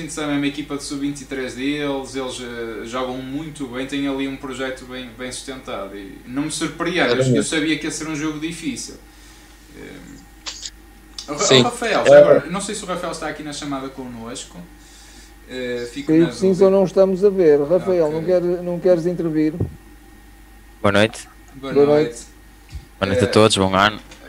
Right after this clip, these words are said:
Speaker 1: bom
Speaker 3: Muito
Speaker 1: ano.
Speaker 3: obrigado, igualmente.
Speaker 1: Também, também dá, di-, diz-nos aqui um bocadinho o que é que achaste, Rafael, desta partida, ou pergunta, qualquer coisa,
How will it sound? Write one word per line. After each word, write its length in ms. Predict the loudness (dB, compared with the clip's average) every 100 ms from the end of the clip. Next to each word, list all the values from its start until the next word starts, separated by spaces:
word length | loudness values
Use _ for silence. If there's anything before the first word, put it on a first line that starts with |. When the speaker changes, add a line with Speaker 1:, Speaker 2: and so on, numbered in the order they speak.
| -14
Speaker 1:
bom 120 | -12
Speaker 3:
Muito 120 | -10
Speaker 1:
ano. 200 | -2 2
Speaker 3:
obrigado, 380 | 4 6 4 4
igualmente. 440 | 4 4 2 -4 -8 -20 -20 -20 -20 -20 -14
Speaker 1:
Também, 340 | -6 -4 -4 -8
também 340 | -6 -6 -6 -4
dá, 240 | -4 -4 -6
di-, 180 | -10 -10
diz-nos 340 | -8 -8 -6
aqui 200 | -4 -4
um 60 | -4
bocadinho 280 | -6 -8
o 20 | -6
que 60 |
é 60 | -6
que 100 | -6
achaste, 540 | -6 -4 -4 -6 -10 -8 -8 -12 -14 -12
Rafael, 500 | -10 -8 -6 -6 -8 -8
desta 240 | -8 -10
partida, 560 | -12 -12 -10 -12 -10 -8
ou 500 | -6 -6 -8 -10 -12 -10
pergunta, 440 | -8 -6 -6 -6 -10 -12 -6
qualquer 320 | -6 -6 -8
coisa, 320 | -8 -8 -10